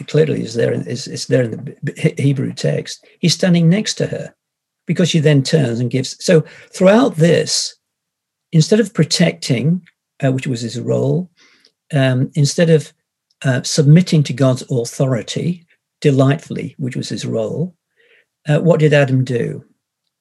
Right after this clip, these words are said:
The answer is zip. He did nothing. And that was his major fault. And, uh, and as a result, then everything gets, that's twisted out of shape. Um,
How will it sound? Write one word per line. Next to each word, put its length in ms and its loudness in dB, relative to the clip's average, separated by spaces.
The 120 -2
answer 280 -6
is 220 -10
zip. 320 -6
He 120 -12
did 220 -4
nothing. 600 -4
And 180 -2
that 280 0
was 520 -10
his 240 -8
major 720 0
fault. 440 -4
And, 400 4
uh, 260 0
and 440 -2
as 160 0
a 40 -4
result, 420 -2
then 260 4
everything 440 2
gets, 540 -6
that's 300 -2
twisted 420 0
out 220 -4
of 80 -4
shape. 480 0
Um, 580 -2